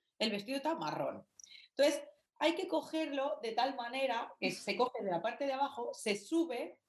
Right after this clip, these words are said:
y luego hay que enganchar todas las capas. Porque si solo coges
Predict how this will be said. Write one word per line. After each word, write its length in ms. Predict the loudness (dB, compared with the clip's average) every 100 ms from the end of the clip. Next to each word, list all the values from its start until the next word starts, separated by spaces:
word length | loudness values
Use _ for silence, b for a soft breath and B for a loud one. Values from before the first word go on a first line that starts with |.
| B _
y 80 | -4
luego 180 | 0 0
hay 80 | 0
que 80 |
enganchar 500 | -2 -2 0 0 -2 _
todas 460 | 0 2 0 -4 0
las 260 | 0 0
capas. 640 | 0 2 2 -4 -8 -16 _ B _ 2
Porque 240 | 2 0
si 120 | -6
solo 300 | -2 0 0
coges 640 | 0 -2 -2 -6 -6 -12